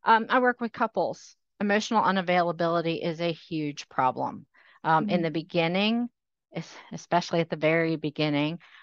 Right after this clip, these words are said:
Speaker 1: um, often partners are, like, super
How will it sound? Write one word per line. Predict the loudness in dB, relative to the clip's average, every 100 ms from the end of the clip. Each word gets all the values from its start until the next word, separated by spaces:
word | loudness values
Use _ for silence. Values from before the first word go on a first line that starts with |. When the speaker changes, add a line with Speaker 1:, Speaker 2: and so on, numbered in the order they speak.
| _
Speaker 1:
um, | 4 4 6
often | 6 6 2 0 0 -2 -6 -12 _ _ _ -10
partners | 0 0 2 2 2
are, | 0 0
like, | 0 -4 _
super | -16 -14 -10 -4 -4 2 4 6 4 2